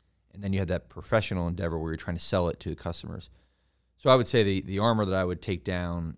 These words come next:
is, or, or to think about constantly that I'm, I'm thinking on now is you have to keep putting yourself out there as an entrepreneur. You, you, you can't not involve your family, your friends, your neighbors, your cousins, your kids, your aunts, your uncles. You have to, because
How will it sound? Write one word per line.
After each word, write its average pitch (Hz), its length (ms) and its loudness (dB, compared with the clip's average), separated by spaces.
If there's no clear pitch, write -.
is, 85 640 -4
or, 85 360 -6
or 85 160 -8
to 82 80 -6
think 92 240 -8
about 80 320 -4
constantly 85 460 -6
that 82 100 -6
I'm, 82 220 -6
I'm 90 100 -8
thinking 85 280 -10
on 82 120 -4
now 98 340 0
is 80 260 -6
you - 120 -18
have - 320 -4
to 98 100 -8
keep 90 220 -8
putting 85 180 -4
yourself 85 260 -8
out - 180 -10
there - 180 -16
as 92 180 -6
an 87 60 -4
entrepreneur. 80 400 -8
You, 85 140 -10
you, 92 380 -4
you 98 160 -8
can't 110 320 0
not 90 360 -6
involve 80 580 -4
your 80 120 -12
family, 82 360 -4
your 76 140 -6
friends, 80 600 -4
your 95 100 -6
neighbors, 85 600 -2
your 87 100 -10
cousins, 82 420 -4
your 71 100 -10
kids, 85 260 -4
your 73 120 -6
aunts, 85 200 -4
your 82 80 -8
uncles. 85 220 -14
You 85 100 -8
have - 300 -6
to, - 160 -10
because 87 480 -10